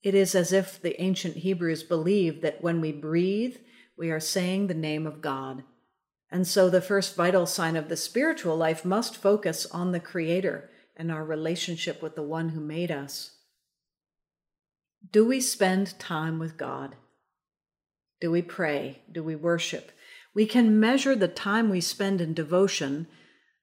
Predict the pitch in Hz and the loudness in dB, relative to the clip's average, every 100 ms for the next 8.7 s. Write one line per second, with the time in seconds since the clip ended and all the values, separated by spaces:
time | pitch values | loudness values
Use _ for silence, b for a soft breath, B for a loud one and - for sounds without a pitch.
0 | _ 202 226 254 254 - 208 196 - 180 | _ -2 2 2 0 -2 -2 -2 -2 0
1 | 170 147 147 123 139 160 185 180 - 262 | 0 0 -2 -4 -4 -4 -4 -4 -4 -4
2 | 277 - 147 143 - - 190 185 233 240 | -4 -2 -2 -2 -4 -4 -2 2 2 2
3 | - - 220 - 226 233 196 180 220 220 | 0 0 0 2 0 0 0 0 -2 -2
4 | 170 143 - - - B B B 185 190 | -4 -4 -10 -16 -20 B B B 0 2
5 | 180 185 190 226 254 214 139 147 185 - | 4 4 4 4 4 2 2 0 -4 -6
6 | 170 175 180 196 269 262 - - - - | -2 2 2 2 0 -2 -6 -6 -10 -4
7 | 196 190 208 214 220 - 190 180 247 - | -4 -2 -2 -2 -4 -6 -6 -2 -4 -6
8 | - 185 180 190 214 247 | -4 0 0 0 -2 -6